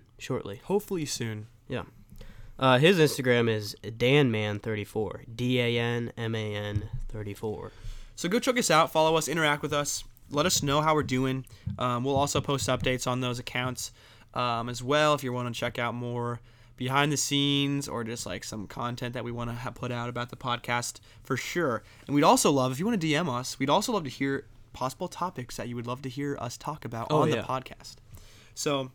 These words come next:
Speaker 1: Definitely.
Speaker 2: yeah. Anything else you have to add about that, Michael?
Speaker 1: Um, yeah, I think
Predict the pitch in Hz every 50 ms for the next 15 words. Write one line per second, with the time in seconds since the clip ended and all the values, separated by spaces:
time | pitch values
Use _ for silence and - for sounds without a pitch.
0 | - - - 123 120 - 120 113 - - 135 143 127 120 - - - 131 139 151
1 | 147 143 139 139 - 127 123 - 117 117 120 123 131 131 127 - 135 123 135 131
2 | 131 - 143 139 135 - - - - - 143 135 135 131 123 117 110 - - _
3 | - 165 202 160 - - 139 143 214 202 - - -